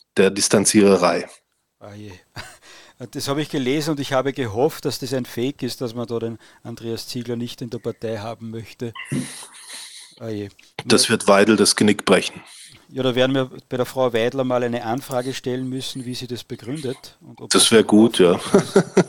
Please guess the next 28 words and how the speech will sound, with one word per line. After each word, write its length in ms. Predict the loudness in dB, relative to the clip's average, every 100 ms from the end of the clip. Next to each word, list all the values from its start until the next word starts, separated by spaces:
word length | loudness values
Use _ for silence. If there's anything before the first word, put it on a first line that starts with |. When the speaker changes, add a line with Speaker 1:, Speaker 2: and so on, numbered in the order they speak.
| -4 -12
Speaker 2:
schreiben 480 | -8 -6 -6 -6 -6
wir 100 | -8
gerade 420 | -8 -6 -4 -6
auf. 220 | -8 -10 -20 -20 _
Das 160 | -18 -12
müssen 220 | -10 -10
wir 100 | -8
unbedingt 260 | -6 -4
machen, 300 | -2 -2 -2
die 80 | -4
nächsten 260 | -2 -4 -4
paar 140 | -2
Tage. 240 | 2 0 -2 -8 -20 -20 -2
Äh, 220 | 0 0 -2 -18 -20 -6
aber, 200 | -2 -2 -4 -20 _ _ _ _ _ _ _ _ _ _
äh, 180 | -4 -4 -6 _ _ -20 -16
jetzt 220 | -14 -6
hätte 160 | -4 -4
ich 60 | 0
fast 220 | 0 0
vergessen, 380 | -2 -2 -2 -4
was 80 |
mir 100 | -4
aber 120 | -4 -2
auch 240 | -2 -2
wichtig 300 | -6 -6 -8
ist, 140 | -2
weil 180 | 0 -2